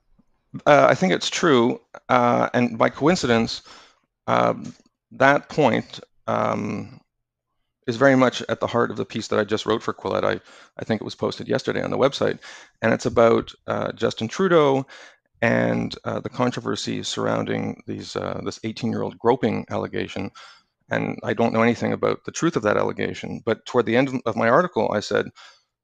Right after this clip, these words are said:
uh, "The big problem with Trudeau is that from the beginning, he has essentially presented himself as an activist for, uh, for feminism and for Me Too,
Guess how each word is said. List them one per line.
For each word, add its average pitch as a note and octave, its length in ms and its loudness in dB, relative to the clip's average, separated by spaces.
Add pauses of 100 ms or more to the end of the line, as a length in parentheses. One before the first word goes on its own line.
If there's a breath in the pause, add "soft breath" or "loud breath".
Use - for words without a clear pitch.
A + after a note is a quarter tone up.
(160)
uh, A2+ 100 -4
"The A#2+ 120 -4
big F3+ 240 0
problem C3 340 6
with A2+ 140 0
Trudeau - 500 0
is A2 140 -6
that A2+ 200 -2
from E3+ 180 2
the F3+ 60 4
beginning, A2 600 -2
he - 160 -8
has A2 100 -6
essentially B2 420 -2
presented A2 460 -4
himself G2 640 -8 (160)
as G#2 440 -4 (360)
an A#2 180 -4
activist G#2 640 -4 (140)
for, G#2 720 -4 (540 loud breath)
uh, A2 120 -4
for A2 160 -10
feminism D3+ 580 2
and A2 140 -2
for G#2+ 160 -4
Me A#2 240 0
Too, A#2 640 -2